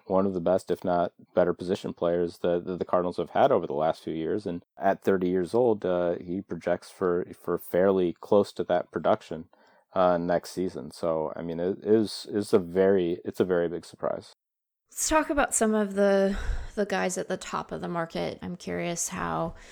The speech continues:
Speaker 2: you think that they are going to progress. Obviously, our readers can check out the post, but if you haven't yet, let's talk about guys like Realmuto, Springer,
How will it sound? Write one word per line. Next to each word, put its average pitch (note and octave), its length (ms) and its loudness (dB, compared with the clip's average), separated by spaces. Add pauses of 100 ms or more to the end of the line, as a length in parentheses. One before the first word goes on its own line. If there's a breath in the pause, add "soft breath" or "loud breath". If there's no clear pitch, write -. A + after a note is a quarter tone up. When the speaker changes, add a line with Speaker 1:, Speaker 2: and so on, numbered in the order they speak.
(220 loud breath)
Speaker 2:
you G3 200 -2
think F3 320 -8
that E3+ 260 -8
they F3 540 -2
are F3+ 140 -6
going F3 320 -4
to F3+ 140 -8
progress. E3+ 840 -4
Obviously, E3+ 400 -6
our F#3 140 -4
readers G3 360 -8
can G3 240 -8
check G3 240 -8
out - 140 -6
the G3+ 100 -10
post, F#3+ 420 -4
but F3 260 -4 (380 soft breath)
if - 120 -8
you G#3+ 100 4
haven't G#3 400 2
yet, F3+ 260 -2 (420 loud breath)
let's C#4+ 260 -2
talk C#4 220 0
about A3+ 560 2
guys F#3+ 420 0
like F3 280 -2
Realmuto, F#3 840 0
Springer, F3 800 -6